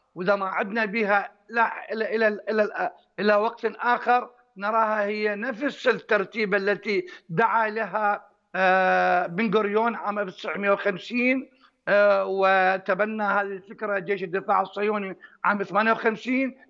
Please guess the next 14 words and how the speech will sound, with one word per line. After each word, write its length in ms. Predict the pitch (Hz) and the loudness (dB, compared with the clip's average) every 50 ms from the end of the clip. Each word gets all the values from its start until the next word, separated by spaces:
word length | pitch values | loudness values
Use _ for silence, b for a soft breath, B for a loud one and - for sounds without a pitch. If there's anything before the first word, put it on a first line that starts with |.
| - - | -6 -6
بتقسيم 420 | 202 196 226 214 220 - 240 208 | -2 0 -2 -2 -2 -6 -8 -6
المنطقة 560 | 220 208 208 220 214 220 233 214 220 - 214 | -4 -4 -4 -4 -4 -2 -4 -2 0 0 0
والعراق 580 | 202 196 208 202 165 165 196 214 240 240 240 - | 2 2 0 -2 -2 -2 0 2 2 0 0 -2
بالتحديد 720 | 190 214 185 - 233 202 - 190 185 214 240 247 254 202 165 B B B B | -8 -10 -6 -4 -2 0 0 0 0 2 2 2 2 0 -2 B B B B
لثلاث 360 | 196 208 185 202 208 233 254 196 | -6 -4 -2 0 0 0 0 -2
دويلات 540 | 180 233 226 220 214 208 214 208 208 208 | -4 -4 -2 -2 -2 0 -2 -2 -2 -4
سنية 460 | - - 214 202 185 190 214 220 220 214 | -10 -14 -12 -10 -6 -4 -4 -2 -2 -2
شيعية 500 | 208 - 214 196 165 156 190 208 226 226 | -2 -4 -6 -6 -4 -4 0 2 2 2
كردية. 680 | 220 226 262 240 240 220 294 311 302 277 233 185 - - _ b b b b _ - - | 2 2 0 0 0 0 0 2 2 2 2 -2 -4 -8 _ b b b b _ -6 -4
إذن 220 | 214 190 226 208 | 0 0 0 2
هذه 300 | 196 214 240 233 269 277 | 2 0 0 0 0 -2
الترتيبة 600 | 262 - - 240 226 185 - 240 240 226 185 214 | -2 0 0 -2 0 0 -2 -2 -2 0 0 0
هي 200 | 190 196 208 202 | 0 2 0 0
ترتيبة 640 | 202 214 208 190 170 - 220 247 240 208 254 262 262 | 0 0 -2 -2 -2 -4 -4 -4 0 0 0 0 0